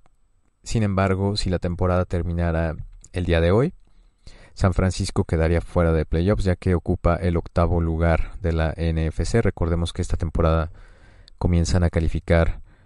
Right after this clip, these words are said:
eh, los siete mejores equipos, los cuatro campeones divisionales y tres comodines.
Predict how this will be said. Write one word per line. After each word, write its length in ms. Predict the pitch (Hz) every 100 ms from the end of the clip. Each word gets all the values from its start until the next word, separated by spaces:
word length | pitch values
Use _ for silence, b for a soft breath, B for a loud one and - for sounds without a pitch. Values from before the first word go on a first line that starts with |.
| b b b -
eh, 260 | 78 78
los 160 | 87 80
siete 280 | - 90 87
mejores 540 | 78 - 85 82 -
equipos, 460 | 87 98 101 - 131
los 120 | 82
cuatro 280 | - 85 87
campeones 420 | 82 80 82 82
divisionales 720 | 85 82 104 104 101 110 -
y 240 | 107 101 101
tres 300 | - 87 -
comodines. 680 | 90 82 87 98 92 -